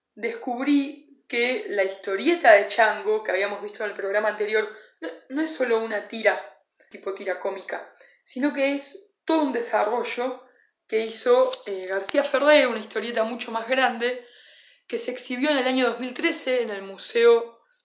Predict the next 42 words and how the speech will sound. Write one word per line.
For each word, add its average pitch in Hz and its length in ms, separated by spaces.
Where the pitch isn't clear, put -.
del 208 200
Humor. 254 540
Eh, 190 100
se - 160
ve 226 140
que 190 800
la 190 180
gente 226 240
del 220 80
museo, 247 380
que 220 80
también 202 320
le 214 60
escribí, 220 440
pero 202 200
todavía 196 200
no 208 80
me 190 160
respondieron, 214 640
decidió 220 480
directamente 240 640
ponerle 208 360
Pipío 233 580
para 196 180
no 202 60
explicar 196 480
quién 202 140
era 196 160
Muchi, 240 440
me 254 120
imagino, 247 800
porque, 196 320
bueno, 214 360
hicieron, 226 760
expusieron 247 720
esta 233 240
primera 233 300
historia 262 520
en 214 160
grande, 233 480
la 208 120
ampliaron, 247 760